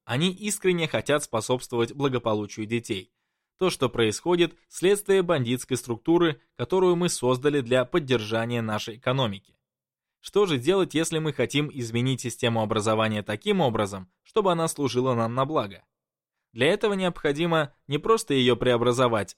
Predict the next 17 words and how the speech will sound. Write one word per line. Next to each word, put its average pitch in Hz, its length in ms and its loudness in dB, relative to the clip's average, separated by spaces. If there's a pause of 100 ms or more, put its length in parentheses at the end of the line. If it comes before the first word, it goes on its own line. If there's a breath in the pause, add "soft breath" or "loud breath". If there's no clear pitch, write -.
а 117 180 -2
изменить 127 640 0
всю - 240 0
ту 139 280 2
огромную 117 460 0
структуру, 175 640 2 (120 soft breath)
частью 208 360 0
которой 139 380 0
являются 104 720 0
школы. 101 500 -2 (640)
И 135 80 0
это 170 180 2
на 165 140 0
самом 165 340 0
деле 151 220 4
может 120 340 -4
произойти. 123 640 -2